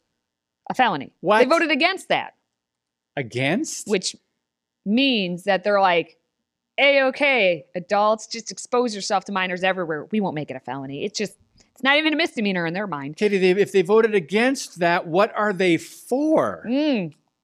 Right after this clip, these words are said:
Speaker 1: Be free is what they're saying. Now,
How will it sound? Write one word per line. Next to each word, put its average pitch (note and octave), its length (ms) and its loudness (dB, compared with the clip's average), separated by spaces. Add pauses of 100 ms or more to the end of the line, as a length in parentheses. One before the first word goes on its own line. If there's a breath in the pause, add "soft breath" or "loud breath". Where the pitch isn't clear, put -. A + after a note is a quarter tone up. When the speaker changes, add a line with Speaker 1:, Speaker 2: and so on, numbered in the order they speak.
(1400)
Speaker 1:
Be D#4+ 240 0
free F#3+ 420 -2
is D3+ 140 -10
what F3+ 140 -8
they're G3+ 120 -6
saying. D3+ 300 -6 (220 loud breath)
Now, C4+ 300 4